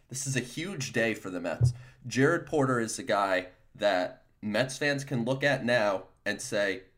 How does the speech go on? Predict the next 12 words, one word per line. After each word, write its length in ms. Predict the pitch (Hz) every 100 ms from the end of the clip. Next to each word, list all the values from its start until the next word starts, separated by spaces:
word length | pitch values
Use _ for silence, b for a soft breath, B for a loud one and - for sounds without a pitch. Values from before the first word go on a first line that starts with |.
| _ _ -
"This 320 | - 120 131
is 160 | 143 139
the 80 | 135
guy 240 | 127 117
that 180 | 104 -
the 80 | 95
Mets, 520 | 98 110 113 - - _
Sandy 460 | - - 110 120 123
Alderson, 640 | 117 117 113 - 110 104
and 160 | 95 95
Steve 340 | - 120 120
Cohen 480 | - 131 104 92